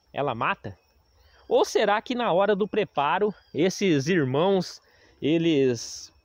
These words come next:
é, acabaram colocando algum tempero estranho no meio e acabaram,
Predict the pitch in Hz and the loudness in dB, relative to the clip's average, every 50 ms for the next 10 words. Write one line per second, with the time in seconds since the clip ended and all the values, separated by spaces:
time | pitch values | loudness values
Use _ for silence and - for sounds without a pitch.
0 | _ _ _ _ - 131 127 113 113 113 113 127 147 - - 143 127 127 143 165 | _ _ _ _ -8 -6 -4 -2 -2 -2 -2 -2 -2 -2 -2 -2 0 2 0 2
1 | 170 170 165 - - 175 160 156 147 - 160 156 147 131 127 156 147 - 175 151 | 2 0 0 0 0 0 0 0 0 0 -2 -2 -2 -2 -2 -4 -4 -2 -4 -4
2 | 117 - - 156 156 139 127 117 - - - 147 185 208 196 165 147 135 127 120 | -4 -2 -2 -2 -2 -2 -4 -4 -6 -4 -2 0 2 2 2 2 0 -2 -2 -2
3 | 127 147 190 214 208 202 190 180 165 151 139 139 139 135 139 143 139 - - 151 | 2 4 4 6 6 6 4 4 2 2 0 0 0 0 0 -2 -2 -2 -2 -4
4 | 131 127 143 156 165 160 156 156 139 | -2 0 0 0 2 0 0 -2 -4